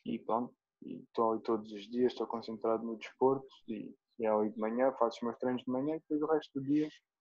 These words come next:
tenho o dia hoje para fazer o que quer que seja, fico logo despachado, mas sem dúvida que aquelas três, quatro horas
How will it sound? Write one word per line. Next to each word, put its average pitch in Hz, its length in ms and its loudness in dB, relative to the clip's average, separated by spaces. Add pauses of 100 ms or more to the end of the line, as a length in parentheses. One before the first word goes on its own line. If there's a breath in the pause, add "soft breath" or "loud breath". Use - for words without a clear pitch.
(320)
tenho 120 140 -2
o 113 40 -2
dia 113 140 2
hoje 113 180 -2
para 107 100 -2
fazer 113 220 -4
o 113 60 -2
que - 80 -20
quer 110 120 -4
que - 120 -20
seja, 117 360 0
fico 110 200 -2
logo 110 140 -2
despachado, 110 800 0
mas - 180 -18
sem 110 120 -6
dúvida 113 260 -4
que - 80 -14
aquelas 113 260 0
três, 113 220 0
quatro 117 300 -2
horas 120 260 4